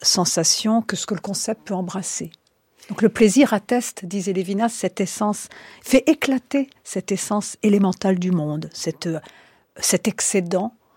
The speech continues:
du monde sensible sur, euh, ce qu'on peut représenter. Le monde n'est pas seulement un ensemble d'outils d'ustensiles. C'est ça que veut dire les nourritures.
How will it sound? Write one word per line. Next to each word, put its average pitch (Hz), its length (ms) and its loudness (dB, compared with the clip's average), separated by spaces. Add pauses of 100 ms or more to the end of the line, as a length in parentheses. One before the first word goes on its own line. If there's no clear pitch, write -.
(160)
du 196 120 -4
monde 190 220 -2
sensible 208 640 -6
sur, 220 560 -4 (400)
euh, 160 80 -6
ce - 120 -4
qu'on 180 120 0
peut 220 140 4
représenter. 175 800 0
Le 190 120 4
monde 214 200 4
n'est 220 100 6
pas 214 120 0
seulement 190 340 2
un 196 80 4
ensemble 190 360 0
d'outils 185 320 -8
d'ustensiles. 190 720 -14
C'est - 140 -18
ça 208 140 -8
que 190 60 -8
veut 190 120 -8
dire 175 160 -8
les 185 100 -8
nourritures. 180 600 -12